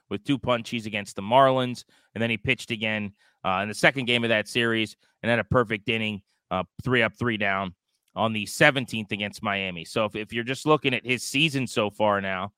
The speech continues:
he has an E R A of two point one six.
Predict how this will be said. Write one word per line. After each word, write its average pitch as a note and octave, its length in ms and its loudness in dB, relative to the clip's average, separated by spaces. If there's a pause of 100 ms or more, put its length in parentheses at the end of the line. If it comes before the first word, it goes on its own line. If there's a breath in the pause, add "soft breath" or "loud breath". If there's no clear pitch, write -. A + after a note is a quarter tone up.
(360)
he C#3 140 6
has B2 440 4
an A2+ 320 -2
E C#3+ 140 6
R C3 240 8
A C3 220 4
of G#2+ 160 -2
two D3 140 -2
point C3 260 -2
one A#2+ 180 -2
six. - 520 0